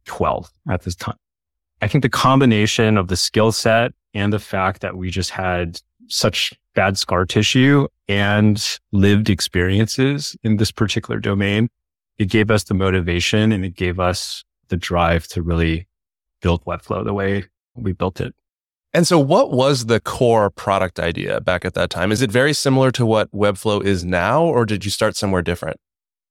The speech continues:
Speaker 1: Vlad and Sergi, I believe, wanted to build this visual abstraction over something like Django or Ruby on Rails. And if you're familiar with those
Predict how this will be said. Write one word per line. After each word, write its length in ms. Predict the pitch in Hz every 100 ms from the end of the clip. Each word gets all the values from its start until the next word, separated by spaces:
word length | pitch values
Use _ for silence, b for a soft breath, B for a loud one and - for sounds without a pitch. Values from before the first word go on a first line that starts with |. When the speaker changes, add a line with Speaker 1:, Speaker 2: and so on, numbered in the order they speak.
| _ _
Speaker 1:
Vlad 260 | 175 220 302
and 160 | 294 208
Sergi, 520 | - 135 135 127 127
I 80 | 120
believe, 440 | 120 113 110 110 - -
wanted 540 | 113 117 117 120 104
to 160 | - 101 -
build 380 | 95 101 104 98
this 260 | 87 -
visual 480 | - 98 110 131 120
abstraction 840 | 98 - 101 101 - 110 110 117 123 -
over 420 | 104 101 98 98 95
something 480 | - 101 - 101
like 260 | 98 90 85
Django 600 | 85 92 95 95 98 98
or 160 | 92 85
Ruby 340 | 85 87 87
on 140 | 82 80
Rails. 440 | 85 - - - _ _ _ _ _ -
And 280 | 107 101 101
if 140 | 107
you're 80 | 143
familiar 360 | - 143 156 139
with 120 | 117
those 240 | 107 95